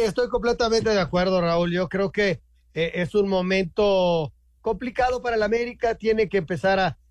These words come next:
a trabajar muy fuerte porque le viene un mes duro, ¿no? Vienen tres clásicos y viene Tigres y, y, y, y no va a ser nada fácil para el América. Pero ya lo sabían y ahora hay que, hay que recuperar futbolistas, hay que recuperar,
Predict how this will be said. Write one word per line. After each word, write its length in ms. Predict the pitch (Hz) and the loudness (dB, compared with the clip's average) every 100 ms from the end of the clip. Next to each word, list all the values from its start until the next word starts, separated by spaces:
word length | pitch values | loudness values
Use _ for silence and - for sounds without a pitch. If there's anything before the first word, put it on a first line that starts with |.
| _ | _
a 100 | 165 | -4
trabajar 440 | 180 175 165 185 | -2 0 0 -2
muy 140 | 170 170 | -4 -4
fuerte 340 | 196 226 220 | 0 0 -2
porque 260 | 165 160 135 | -6 -6 0
le 100 | 160 | 2
viene 220 | 180 185 | 2 2
un 120 | 180 | 2
mes 200 | 180 185 | 2 2
duro, 360 | 156 240 233 202 | 2 2 4 2
¿no? 180 | 208 254 - - - | 0 -4 -10 -20 -2
Vienen 320 | 190 208 196 | 0 2 0
tres 220 | 202 - | 0 0
clásicos 580 | 196 220 220 208 180 151 | 0 0 0 -4 -6 -4
y 80 | 165 | 0
viene 280 | 185 180 165 | 0 0 0
Tigres 600 | 220 233 214 214 - - _ _ | 0 0 2 2 2 -6 _ _
y, 840 | 156 175 180 175 170 165 165 160 160 | 0 2 4 4 2 0 0 0 0
y, 80 | - | 0
y, 140 | 165 160 | 0 2
y 40 | |
no 120 | 185 | 2
va 60 | 185 | 2
a 40 | |
ser 160 | 175 175 | 0 0
nada 260 | 170 165 | 2 0
fácil 320 | 143 156 151 135 | 0 0 0 0
para 160 | 156 | 2
el 40 | 170 | 2
América. 340 | 220 208 170 - _ | 2 0 -4 -6 _
Pero 140 | 214 | 0
ya 100 | 254 | 2
lo 100 | 277 | 0
sabían 520 | 262 214 262 240 226 240 _ _ | 0 -2 -2 -2 -2 -8 _ _
y 80 | - | -4
ahora 240 | 190 226 226 | -2 0 0
hay 120 | 226 | 0
que, 200 | 247 247 | 0 0
hay 120 | 202 | -2
que 140 | - 240 | -4 -4
recuperar 540 | 226 185 160 160 202 | -4 -6 -4 0 0
futbolistas, 720 | 233 202 202 214 170 214 208 - _ | 0 0 0 -2 0 0 -2 -6 _
hay 160 | - 156 | -4 -2
que 120 | 214 | 0
recuperar, 840 | 202 185 156 165 175 196 196 180 | 0 -2 -2 0 2 2 0 -2